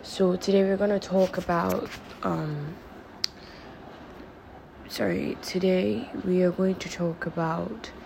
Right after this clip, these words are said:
um, the image of gold and the blazing fires. This is about the king Nebuchadnezzar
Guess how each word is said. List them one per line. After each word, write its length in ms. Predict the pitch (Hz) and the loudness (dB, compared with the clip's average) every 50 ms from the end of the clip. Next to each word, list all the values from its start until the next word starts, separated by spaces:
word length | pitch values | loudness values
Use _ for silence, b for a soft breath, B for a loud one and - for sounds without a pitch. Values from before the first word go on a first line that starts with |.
| B B B B B B B B B B B - - - - - - - - - - - | B B B B B B B B B B B -18 -18 -18 -18 -18 -18 -18 -18 -14 -8 -4
um, 280 | - 185 175 165 165 | -4 -2 0 0 0
the 180 | 165 175 180 - | 2 0 0 2
image 480 | - 190 185 190 185 185 190 190 - - - - - 180 | 4 4 6 6 6 6 6 4 2 0 -8 -2 2 2
of 200 | 170 170 - - | 2 2 0 0
gold 540 | - 180 180 175 170 170 170 170 175 170 - - - - | 4 6 6 6 6 6 4 2 0 -2 -4 -6 -2 0
and 180 | 175 170 170 | 2 2 4
the 80 | 170 175 | 2 2
blazing 640 | 175 - 175 170 170 160 - 180 170 165 165 165 | 2 4 6 6 6 6 4 4 2 2 2 0
fires. 680 | 170 - - - 175 160 160 156 156 151 151 165 160 - B B B B B B - | -2 -6 -6 -2 0 0 2 2 2 0 0 -2 -4 -8 B B B B B B 2
This 100 | 208 202 | 4 6
is 60 | 220 | 6
about 260 | 196 180 175 170 165 | 6 6 6 6 6
the 80 | 180 170 | 4 2
king 340 | - - - 190 185 - - - - - - - - - - - - | 0 2 2 4 2 2 0 -4 -14 -16 -16 -18 -18 -18 -12 -6 0
Nebuchadnezzar 1400 | 185 170 170 170 - - 190 - - 180 170 160 165 170 165 170 170 170 170 165 - 180 170 170 180 196 220 | 2 2 2 2 2 0 0 2 2 2 2 2 2 2 2 4 6 4 4 2 2 2 4 4 4 2 0